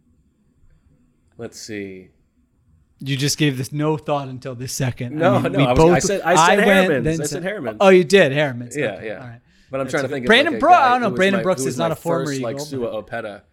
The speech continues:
Speaker 1: Uh, Fanuki Tapu, maybe.
Speaker 2: Okay, well, I actually think that one's pretty
Speaker 1: You
Speaker 2: realistic
Speaker 1: know what
Speaker 2: if
Speaker 1: one
Speaker 2: you
Speaker 1: would be a
Speaker 2: wanted
Speaker 1: good
Speaker 2: to
Speaker 1: one?
Speaker 2: just
Speaker 1: Uh,
Speaker 2: message
Speaker 1: Kevin
Speaker 2: him.
Speaker 1: Cobb. I feel like he's got some good stories.
Speaker 2: <laughs>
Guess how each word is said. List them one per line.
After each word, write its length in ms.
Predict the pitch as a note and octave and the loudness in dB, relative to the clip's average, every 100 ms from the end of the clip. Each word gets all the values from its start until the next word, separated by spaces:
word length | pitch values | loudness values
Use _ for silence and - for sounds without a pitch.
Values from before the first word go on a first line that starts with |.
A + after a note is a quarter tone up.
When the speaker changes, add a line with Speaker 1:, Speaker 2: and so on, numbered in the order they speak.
| _ _ - | _ _ -10
Speaker 1:
Uh, 240 | A#2 A2 | -8 -8
Fanuki 440 | G#2 C3 C3+ B2 A#2+ | -6 -4 -4 -4 -8
Tapu, 460 | A2 - D#3 A#2 - - | -8 -6 -6 -6 -14 -18
maybe. 340 | G2+ G2+ - _ _ _ _ _ - C3+ | -16 -16 -20 _ _ _ _ _ -20 -16
Speaker 2:
Okay, 400 | B2 - C#3 G#2 | -14 -10 -10 -10
well, 240 | C3 B2 C#3 | -14 -16 -14
I 180 | C3 C3+ | -8 -6
actually 280 | C#3 - | -6 -8
think 280 | C3+ C#3+ B2+ | -10 -10 -6
that 200 | D3 D3+ | -4 -2
one's 160 | C#3 B2 | -6 -6
pretty 200 | D3+ C#3+ | -4 -4
Speaker 1:
You 40 | |
Speaker 2:
realistic 300 | C3 C#3 C#3 F3 | -4 -2 2 4
Speaker 1:
know 80 | A3+ | 4
what 140 | A#3 A3+ | 2 -2
Speaker 2:
if 60 | |
Speaker 1:
one 40 | G#3+ | -6
Speaker 2:
you 60 | |
Speaker 1:
would 80 | G#3 | -2
be 60 | A3 | -2
a 40 | |
Speaker 2:
wanted 0 | |
Speaker 1:
good 0 | |
Speaker 2:
to 20 | |
Speaker 1:
one? 80 | G#3+ | -2
Speaker 2:
just 80 | F3+ | -4
Speaker 1:
Uh, 80 | D#3 | -4
Speaker 2:
message 140 | - F3+ | -2 -4
Speaker 1:
Kevin 180 | F3 C#3+ | -4 -6
Speaker 2:
him. 40 | |
Speaker 1:
Cobb. 480 | C3 C3 A2 D#2 - _ _ _ _ _ _ _ _ _ - | -2 -2 -2 -8 -20 _ _ _ _ _ _ _ _ _ -2
I 40 | |
feel 180 | - C#3+ | -2 0
like 120 | B2+ | -2
he's 160 | B2 B2 | -2 -4
got 180 | B2 - | -4 -6
some 100 | A2+ | -8
good 180 | A2+ G2 | -12 -14
stories. 840 | - G#2 G2 - - - - | -12 -12 -12 -16 -18 -16 -16
Speaker 2:
<laughs> 60 | - | -18